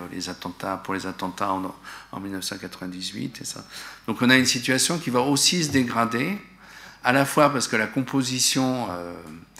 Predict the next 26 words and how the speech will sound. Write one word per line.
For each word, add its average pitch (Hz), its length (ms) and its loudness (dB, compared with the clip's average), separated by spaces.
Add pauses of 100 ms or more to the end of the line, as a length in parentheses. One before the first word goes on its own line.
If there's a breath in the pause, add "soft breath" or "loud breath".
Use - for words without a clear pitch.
(280 loud breath)
militaire 139 520 6
de 113 60 0
Ras 110 260 0
Kamboni 113 420 0
est 110 40 0
en 98 80 -2
train 101 220 -6
d'évoluer, 104 640 -4 (340 loud breath)
et 110 120 2
en 110 40 4
même 113 220 2
temps 165 220 0
parce - 220 2
que 120 100 0
la, 110 180 4
la 101 160 -2
domination, 135 760 4
pour, 98 420 -4
pour, - 360 -14
à - 80 -2
cause 127 240 4
de 120 60 6
la 120 100 4
compétition 113 540 -2
avec 110 140 -4
Mogadiscio, 107 680 -4